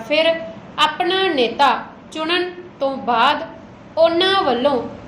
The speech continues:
ਰਾਸ਼ਟਰਪਤੀ ਨੂੰ ਆਪਣੇ ਸਮਰਥਨ ਦਾ ਪੱਤਰ ਸੌਂਪ ਦਿੱਤਾ ਗਿਆ ਹੈ ਡੰਡੀ। ਮੋਦੀ ਦੇਸ਼ ਦੇ ਪ੍ਰਧਾਨ ਮੰਤਰੀ ਵਜੋਂ ਐਤਵਾਰ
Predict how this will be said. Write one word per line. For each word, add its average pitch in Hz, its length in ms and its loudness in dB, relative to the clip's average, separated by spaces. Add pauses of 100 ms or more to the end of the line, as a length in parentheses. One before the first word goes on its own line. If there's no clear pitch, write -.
(200)
ਰਾਸ਼ਟਰਪਤੀ 302 1000 0 (320)
ਨੂੰ 254 360 0
ਆਪਣੇ 269 380 0 (480)
ਸਮਰਥਨ 330 760 2
ਦਾ 254 140 6 (400)
ਪੱਤਰ 269 380 0 (420)
ਸੌਂਪ 320 480 2 (400)
ਦਿੱਤਾ 320 500 4
ਗਿਆ 240 340 0
ਹੈ 262 200 2 (340)
ਡੰਡੀ। 247 360 -2 (920)
ਮੋਦੀ 247 540 0 (360)
ਦੇਸ਼ 302 540 4
ਦੇ 254 200 4 (420)
ਪ੍ਰਧਾਨ 247 560 2
ਮੰਤਰੀ 233 440 -2
ਵਜੋਂ 320 440 2 (460)
ਐਤਵਾਰ 247 680 2